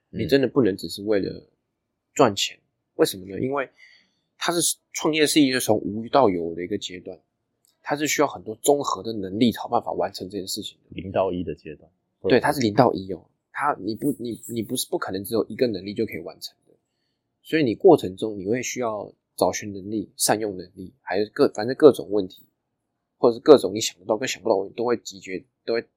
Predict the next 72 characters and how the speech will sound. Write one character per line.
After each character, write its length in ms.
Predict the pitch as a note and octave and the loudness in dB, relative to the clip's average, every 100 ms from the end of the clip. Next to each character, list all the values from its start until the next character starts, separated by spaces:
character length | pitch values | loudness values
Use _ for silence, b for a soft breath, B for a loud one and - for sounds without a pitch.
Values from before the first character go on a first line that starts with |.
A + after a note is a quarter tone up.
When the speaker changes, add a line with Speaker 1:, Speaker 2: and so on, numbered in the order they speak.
| _ _ | _ _
Speaker 2:
打 180 | - - | -2 -2
击 220 | - E2+ | -8 -10
你。 180 | G2 G2+ _ b b b b _ _ _ _ - | -12 -16 _ b b b b _ _ _ _ 2
就 80 | |
像 180 | B2 A#2 | 4 4
例 60 | A#2+ | 0
如 60 | |
说 120 | G#2 A#2 | -2 -4
疫 100 | B2+ | -4
情， 180 | - - | -6 -10
谁 140 | - | -14
想 140 | G2 - | -14 -16
得 80 | D#2+ | _
到？ 160 | - F2 _ _ _ _ _ | -20 _ _ _ _ _ _
或 120 | - A2+ | -6 -4
者 60 | |
是 60 | G#2+ | -4
你 80 | F#2+ | 2
跟 160 | B2+ | 2
你 100 | B2+ | 2
伙 180 | - G2 | -2 -2
伴 200 | F#2 A2 | 0 0
原 120 | G#2 | -2
本 140 | A2 G2 | -4 -6
觉 140 | F#2+ | -8
得 100 | G2+ | -10
我 140 | F#2+ | -10
们 200 | F2+ F#2+ - | -8 -10 -4
根 160 | A#2+ | -4
本 120 | G#2+ | -2
是 80 | - | -4
好 160 | - E2+ | -6 -8
朋 200 | - F#2+ | -12 -10
友， 120 | F#2+ | -4
根 160 | G#2+ A#2 | -2 0
本 100 | F#2 | -2
不 80 | |
可 160 | A#2 - | -8 -10
能 80 | F#2 | -10
沟 140 | G2+ A2 | -4 -4
通 120 | F#2+ | -4
问 100 | G2 | -6
题， 140 | F#2 | -10
结 140 | E2 G#2+ | -8 -4
果 100 | G#2 | -4
他 80 | |
突 140 | G#2+ G#2+ | -4 -2
然 80 | G2+ | 0
变 120 | G#2+ | -2
个 140 | G2+ | -2
超 240 | G2+ - A2+ | -4 -4 -4
级 100 | G2 | -4
鸡 140 | - | -6
掰 180 | G2 F#2 | -4 -2
人， 200 | D#2 - _ B B B _ _ | -4 -10 _ B B B _ _
然 100 | - | -8
后 60 | G#2+ | -6
你， 220 | G2+ F#2+ | -6 -8
你 180 | F2 G2+ | -10 -4
根 160 | A2+ | -2
本 100 | A2 | 0
有 80 | G#2 | -2
点 100 | G2+ | -4
难 140 | F2+ F2 | -6 -10
沟 160 | G2 | -14
通 160 | G2+ F#2 | -14 -16
下 160 | F2 F2+ | -18 -18
去， 160 | E2 _ | -20 _
该 160 | - A2+ | 0 2
怎 80 | F#2+ | 0
么 80 | D#2 | -8
办？ 160 | F#2 | -20